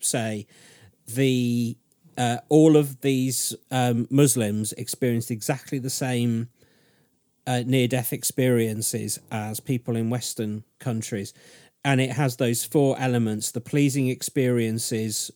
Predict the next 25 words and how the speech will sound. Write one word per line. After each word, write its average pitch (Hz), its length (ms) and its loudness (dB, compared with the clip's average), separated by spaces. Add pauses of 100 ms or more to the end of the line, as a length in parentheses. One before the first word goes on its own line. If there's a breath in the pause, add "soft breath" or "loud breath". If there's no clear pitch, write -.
with 107 380 -4 (120)
seeing 120 400 0
light 117 380 0
and 113 160 -4
flying, 113 560 -4 (580 soft breath)
the 127 80 0
experience 139 540 2
of 120 80 -4
transport 139 580 0
to - 80 -6
the 110 80 -10
beyond, 110 640 -2 (120)
the 123 160 0
out-of-body 127 1080 0
experience, 110 880 -4 (540 loud breath)
and, 120 680 0 (380)
um, 120 480 0
then 135 300 2
there 135 100 4
was 127 240 0
the 131 80 -2
reviewing 117 720 0 (120)
life 123 440 0
and 113 220 0
memories. 117 580 0